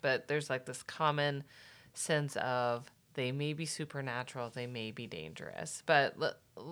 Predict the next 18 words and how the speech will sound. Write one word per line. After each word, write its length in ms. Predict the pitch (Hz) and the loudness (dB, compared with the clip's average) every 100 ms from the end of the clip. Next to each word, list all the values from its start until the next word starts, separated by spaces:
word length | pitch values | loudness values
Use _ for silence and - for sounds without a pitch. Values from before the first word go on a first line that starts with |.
| 180 190 185 | -8 -2 4
let 180 | 220 | 4
me 200 | 220 220 190 | 4 0 2
go 160 | 180 | 2
back. 480 | 156 147 104 - - | 4 4 4 0 -6
So 240 | - 165 | -4 0
what 300 | 156 147 165 | 0 2 2
is 120 | 170 156 | 4 0
a 60 | |
Black 340 | 139 135 131 - | 0 0 0 0
Eyed 360 | 127 127 123 131 | 2 2 -2 -8
Kid? 460 | - - 117 - - - - - - - - - _ | -12 -4 -2 -2 -8 -18 -20 -20 -20 -20 -20 -20 _
Black 240 | - 147 147 | 0 0 2
Eyed 160 | 147 | 0
Kid 240 | 139 147 135 | 0 -4 -2
is 320 | 123 127 - - | -2 -4 -10 -12
typically 840 | 147 143 135 151 139 131 123 120 - | -6 -4 -4 -2 -2 -2 -2 -6 -6
between 440 | 139 - 156 143 | -8 -6 -4 -4
the 120 | 139 | -4